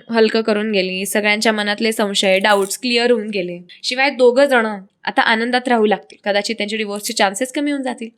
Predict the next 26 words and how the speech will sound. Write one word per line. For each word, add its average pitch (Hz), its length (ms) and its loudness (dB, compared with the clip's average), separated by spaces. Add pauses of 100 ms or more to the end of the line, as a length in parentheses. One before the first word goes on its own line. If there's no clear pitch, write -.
(140)
कदाचित 220 300 -6 (120)
विसर्जनाच्या 233 680 0
वेळेस 220 260 0
बापाने 226 420 2
जाता 233 280 4
जाता 226 280 2
हाच 247 280 2
आशीर्वाद 247 400 0
देशमुख 226 280 -4
कुटुंबाला 220 500 -4
दिला 196 240 -4
असावा 202 320 -4
असं 226 180 -6
मला 214 180 0
वाटतं. 196 340 -6 (340)
So 440 160 6 (280)
सगळं 226 220 0
काही 262 240 2
अगदी 254 180 2
आनंदात 330 380 2
चाललेलं 320 380 4
असतं 277 180 -2
त्या 226 100 2
लोकांचं. 202 400 -2 (220)
तर 240 80 4
मित्रांनो, 302 640 0